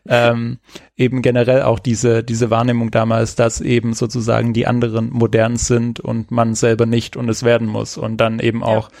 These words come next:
Speaker 1: äh, Yen Fu, den wir jetzt vorhin auch schon angesprochen hatten, äh, war eben auch derjenige, der dann, ähm, die Evolutionstheorie von, was, Huxley ins, äh, Chinesische übersetzt hat.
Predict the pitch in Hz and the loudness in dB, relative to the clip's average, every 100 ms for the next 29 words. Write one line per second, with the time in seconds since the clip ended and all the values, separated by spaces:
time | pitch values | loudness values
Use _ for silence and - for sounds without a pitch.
0 | - - _ - 120 120 127 120 120 120 | -20 -20 _ 2 4 4 2 0 0 -2
1 | - 151 170 165 _ _ _ _ _ _ | -2 0 0 -4 _ _ _ _ _ _
2 | 135 123 123 117 - 127 123 - 123 120 | 0 2 0 -2 -2 0 0 -2 -2 -2
3 | - 123 117 123 120 123 120 123 120 110 | -2 -2 0 0 0 -2 -2 2 2 2
4 | 120 131 120 - 117 117 - 120 120 123 | 2 2 0 0 0 0 0 0 2 0
5 | 117 117 117 117 117 110 120 - - - | 0 0 0 0 0 -2 -8 -14 -20 -20
6 | _ _ 117 113 110 110 110 - 110 110 | _ _ 2 2 2 -2 -4 -4 -2 0
7 | 110 120 _ _ _ _ _ _ _ _ | -2 -4 _ _ _ _ _ _ _ _
8 | _ _ _ _ _ _ _ - 143 147 | _ _ _ _ _ _ _ -2 2 2
9 | 147 - 156 165 - 156 147 131 139 139 | 2 2 2 2 0 2 4 4 2 0
10 | - - 135 139 139 139 127 - 127 127 | 0 2 4 2 0 -2 -4 -2 0 0
11 | - 165 - - 170 170 175 - _ _ | 0 -6 -6 -2 0 0 -2 -6 _ _
12 | _ _ _ _ _ _ - 147 143 143 | _ _ _ _ _ _ 0 2 2 -2
13 | - - 135 131 139 139 143 156 156 135 | -4 0 0 2 2 2 2 0 -2 0
14 | 139 135 - - 151 - | 2 2 0 0 -2 -2